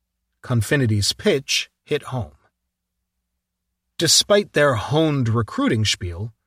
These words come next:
hiring moved slowly. Some of this was by design.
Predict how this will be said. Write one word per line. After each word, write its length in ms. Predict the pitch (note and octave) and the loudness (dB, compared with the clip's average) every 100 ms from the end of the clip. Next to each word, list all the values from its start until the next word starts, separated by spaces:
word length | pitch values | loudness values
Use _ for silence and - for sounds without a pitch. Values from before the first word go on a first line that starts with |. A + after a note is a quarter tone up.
| _ _ _ _ _ - | _ _ _ _ _ -8
hiring 520 | C4+ A3 D3 D#3+ D3+ | 0 2 2 2 0
moved 380 | C3+ C#3 C#3 - | 0 0 -2 -2
slowly. 580 | - C#3+ D#2 - _ _ _ _ _ _ _ _ - | 0 0 -4 -16 _ _ _ _ _ _ _ _ -4
Some 300 | - F4 G3 | 0 2 2
of 100 | A#2+ | 2
this 260 | C3 - | 0 2
was 160 | E3+ C3 | 0 0
by 200 | C3 C3 | 0 0
design. 560 | D3+ D3+ C#3+ - - | 0 -2 -4 -8 -20